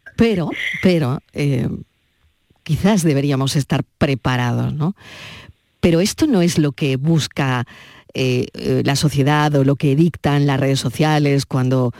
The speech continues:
vemos que es todo tan. Te digo que verdaderamente me sorprendió ayer ese viaje que hice a través de, de tus líneas, ¿no? Ese viaje entre líneas, eh, porque no es una cuenta habitual, ¿no? Y,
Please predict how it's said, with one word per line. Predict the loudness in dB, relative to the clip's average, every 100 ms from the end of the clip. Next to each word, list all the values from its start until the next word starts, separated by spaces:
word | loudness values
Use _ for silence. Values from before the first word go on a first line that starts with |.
| -16 -12 -4
vemos | 0 2 2 0
que | -2
es | 0
todo | 2 2
tan. | 2 0 0 -2 -14 -20 -2
Te | 2
digo | 2
que | 4
verdaderamente | 2 2 2 2 2 2
me | 2
sorprendió | 2 2 0 4 4 4
ayer | 2 2 2 0
ese | -2 0 0
viaje | 2 2 0
que | 0
hice | 4 4 2 0 -2
a |
través | 0 0 2 2
de, | 2 0 -2 -8 -20 -12 0
de | 2
tus | 4 2
líneas, | 4 4 4 0 0
¿no? | 0
Ese | 0 2
viaje | 2 2 0 0
entre | 2 2 2
líneas, | 4 4 4 0 -2 -6 _ -20 -20 -20 -20 -12 -2
eh, | 0 0 _ _
porque | 0 0 0 0
no | 2
es | 2 0
una | 0
cuenta | 0 2 2
habitual, | 0 0 2 2 0 -4
¿no? | -2 -2 -4 -8
Y, | -4 -2 0 -2